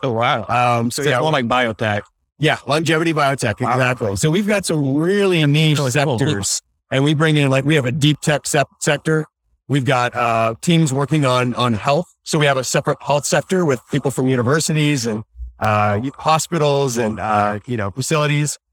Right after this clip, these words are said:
Speaker 2: Again, a world I don't know a ton about, what I'm really excited about. Uh, I think it'd be pretty cool to be able to live to a hundred and, you know,
Speaker 1: Yeah.
Speaker 2: forty years old, hundred fifty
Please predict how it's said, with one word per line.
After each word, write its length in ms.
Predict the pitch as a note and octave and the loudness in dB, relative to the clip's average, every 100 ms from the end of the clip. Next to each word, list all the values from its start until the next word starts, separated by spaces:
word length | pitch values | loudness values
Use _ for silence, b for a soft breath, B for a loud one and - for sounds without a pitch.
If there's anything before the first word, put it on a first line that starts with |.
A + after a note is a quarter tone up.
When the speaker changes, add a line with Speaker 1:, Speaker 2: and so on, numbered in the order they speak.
| _ | _
Speaker 2:
Again, 180 | D#3+ E3 | 0 2
a 60 | C3+ | 2
world 240 | D#3+ D3 | 0 0
I 100 | C#3 | 0
don't 140 | C#3+ C3+ | 0 0
know 120 | C3 | -2
a 40 | |
ton 180 | A#2 C#3 | -2 -4
about, 380 | A#2+ A#2+ D#3+ E3 C#3+ | -2 0 0 -2 -2
what 100 | C#3 | -2
I'm 80 | |
really 220 | C3+ C3 B2 | 2 2 0
excited 320 | - B2 D3 | 0 0 2
about. 280 | E3+ G3 - _ _ _ - | 0 -2 -4 _ _ _ -4
Uh, 320 | A#2 A#2 A#2 | 0 2 2
I 40 | |
think 100 | G#2 G#3 | 0 0
it'd 100 | G3 | 0
be 80 | |
pretty 220 | F#3+ G3 E3 | 0 0 0
cool 200 | F3+ F3+ | 0 0
to 60 | |
be 100 | D3 | 2
able 120 | D3+ | 2
to 40 | C3+ | 2
live 240 | C3 C3 | 0 0
to 140 | A#2 A#2+ | 0 0
a 40 | |
hundred 320 | B2+ B2+ C3 | 0 2 2
and, 240 | A#2+ A#2 G#2+ - | 0 -2 -6 -8
you 100 | C3 | -4
know, 80 | D3 | 0
Speaker 1:
Yeah. 260 | C#3 B2 | 0 2
Speaker 2:
forty 140 | A2 C3+ | 0 0
years 140 | C3 | 0
old, 180 | C#3 B2+ | 0 0
hundred 300 | C3 B2+ A2 | 0 0 0
fifty 320 | C3 - G#2+ | -2 0 -4